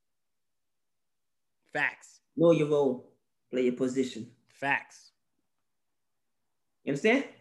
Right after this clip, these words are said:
Speaker 1: Facts.
Speaker 2: Know your role. Play a position. Not only in the kingdom of God, in life.
Speaker 1: Mm. Get off us.
Speaker 2: In life. Know your role. Play a position. You understand?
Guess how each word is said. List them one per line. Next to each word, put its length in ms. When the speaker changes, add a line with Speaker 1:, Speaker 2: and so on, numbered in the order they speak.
Speaker 1:
Facts. 220
Speaker 2:
Know 80
your 180
role. 280
Play 200
a 40
position. 600
Not 140
only 160
in 60
the 60
kingdom 280
of 60
God, 220
in 200
life. 400
Speaker 1:
Mm. 240
Get 100
off 280
us. 240
Speaker 2:
In 160
life. 440
Know 200
your 160
role. 460
Play 200
a 40
position. 600
You 80
understand? 440